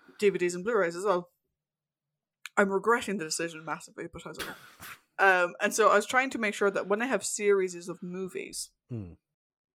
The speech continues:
Speaker 1: that they're listed in the list in order. So I put,
Speaker 2: Hmm.
Speaker 1: like, one dot space, two dot
Speaker 2: Hmm.
Speaker 1: space. It's like, one dot alien, two dot aliens,
Speaker 2: Hmm.
Speaker 1: three dot alien cubed, and whatever. <laughs> So I was going down through Star Wars. I was like,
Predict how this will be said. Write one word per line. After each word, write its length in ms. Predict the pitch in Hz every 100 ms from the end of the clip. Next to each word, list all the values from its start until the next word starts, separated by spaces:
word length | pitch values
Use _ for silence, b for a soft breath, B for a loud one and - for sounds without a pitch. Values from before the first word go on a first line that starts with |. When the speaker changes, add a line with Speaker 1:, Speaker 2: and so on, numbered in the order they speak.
| _ _ _ _ _ _ - _
Speaker 1:
that 200 | 185 - _ _
they're 320 | 196 190 180
listed 540 | 185 196 - 190 180
in 160 | 185 185
the 100 | 175
list 260 | 170 170 -
in 140 | 180 156
order. 420 | 180 196 254 320
So 140 | -
I 40 | 311
put, 160 | 240
Speaker 2:
Hmm. 40 | 190
Speaker 1:
like, 160 | 185
one 320 | 175 185 185 175
dot 240 | 160 -
space, 520 | - 147 156 - - _
two 160 | - 165
dot 160 | 151
Speaker 2:
Hmm. 40 | 85
Speaker 1:
space. 440 | - - 151 - _ _ _
It's 80 | -
like, 140 | - b b b _
one 260 | 185 175 170
dot 220 | 143 - 208
alien, 560 | 202 190 185 180 175 -
two 240 | - 147 151
dot 200 | 131 - _ _ _
aliens, 760 | 170 156 185 185 180 175 - -
Speaker 2:
Hmm. 280 | 117 101 85 - _ _ -
Speaker 1:
three 160 | 180 160
dot 200 | 151 -
alien 420 | - 151 151 156 160 _ _ _
cubed, 320 | 202 180 175 - _ B B B -
and 120 | 180
whatever. 400 | 180 170 160 -
<laughs> 80 | 220
So 260 | 254 262
I 80 | 262
was 140 | 294 240
going 280 | 277 277 302
down 300 | 262 226 285
through 180 | 226 220
Star 300 | 196 185 170
Wars. 260 | 165 175
I 40 | 185
was 80 | 170
like, 200 | 156